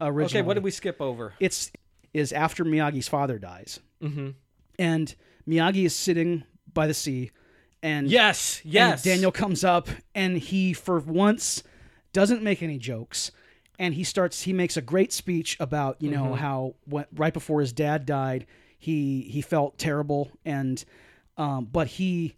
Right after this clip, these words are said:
Speaker 2: He wasn't a good enough son,
Speaker 1: Yeah, he
Speaker 2: you
Speaker 1: said,
Speaker 2: know?
Speaker 1: "I, I should have listened more, and he did everything for me, and I didn't do anything for him." And he said, "And then I, but I realized I, I did the best thing for him. I held his hand, and I said goodbye." And, like,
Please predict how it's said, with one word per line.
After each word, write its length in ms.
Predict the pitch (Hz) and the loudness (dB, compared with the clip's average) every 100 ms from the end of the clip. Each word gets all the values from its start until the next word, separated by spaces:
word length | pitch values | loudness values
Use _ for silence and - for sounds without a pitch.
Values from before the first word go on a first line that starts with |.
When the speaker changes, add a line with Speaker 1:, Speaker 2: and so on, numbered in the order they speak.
| _ | _
Speaker 2:
He 140 | 160 | 0
wasn't 320 | 165 160 151 | 2 2 0
a 20 | |
good 140 | 139 151 | -2 -2
enough 180 | 147 - | -2 -2
son, 320 | 160 147 156 | -2 0 0
Speaker 1:
Yeah, 320 | 175 160 139 | 0 0 -2
he 60 | 139 | 2
Speaker 2:
you 60 | |
Speaker 1:
said, 100 | 160 | 2
Speaker 2:
know? 80 | 151 | 4
Speaker 1:
"I, 120 | 165 - | 2 0
I 60 | |
should 180 | 160 - | -2 -2
have 80 | 151 | -2
listened 360 | 143 165 170 160 | 0 0 -2 -2
more, 340 | 170 156 151 | 0 2 0
and 100 | 151 | -2
he 120 | - | -2
did 140 | 160 160 | -2 0
everything 240 | 151 147 | 0 0
for 100 | 143 143 | -2 -2
me, 140 | 147 | 0
and 80 | 147 | 0
I 60 | |
didn't 100 | 151 | -2
do 100 | 139 | -2
anything 180 | 143 143 123 | 0 -2 -4
for 60 | 117 | -6
him." 340 | 151 147 151 - - - | -2 -2 -4 -8 -20 -6
And 100 | 156 | -2
he 60 | |
said, 380 | 156 175 156 147 - | 0 0 0 -2 -4
"And 140 | 156 | 0
then 80 | 160 | 0
I, 300 | 147 143 143 | 0 -2 -4
but 140 | 147 147 | -2 -2
I 160 | 147 - | -2 0
realized 500 | 165 165 156 139 - | 2 2 2 0 -4
I, 200 | 131 139 - | -6 -6 -4
I 80 | 147 | -6
did 160 | 135 143 | -4 -4
the 60 | |
best 240 | 135 147 - | -4 -4 0
thing 160 | 190 | -2
for 260 | - 139 131 | -2 -4 -4
him. 120 | 127 | -4
I 80 | 127 | -4
held 260 | 104 160 | -4 -2
his 140 | 160 - | -2 -4
hand, 260 | 151 143 | -4 -4
and 80 | 135 | -4
I 60 | 127 | -6
said 280 | - 156 135 | -4 -4 -4
goodbye." 520 | 131 135 143 131 135 - - - | -6 -4 -4 -6 -10 -16 -20 -14
And, 200 | - 180 | -6 -4
like, 320 | 180 180 170 | -2 -4 -6